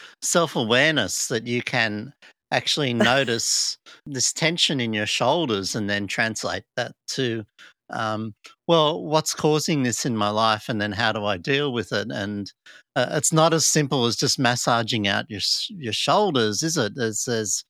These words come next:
Speaker 1: there's other reasons behind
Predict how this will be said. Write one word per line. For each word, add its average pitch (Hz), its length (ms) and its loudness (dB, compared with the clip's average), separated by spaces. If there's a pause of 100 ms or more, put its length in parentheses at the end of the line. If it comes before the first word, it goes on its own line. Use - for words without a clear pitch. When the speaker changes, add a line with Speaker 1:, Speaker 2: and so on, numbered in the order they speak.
(440)
Speaker 1:
there's 131 180 -4
other 151 300 0
reasons 131 480 0
behind 117 920 0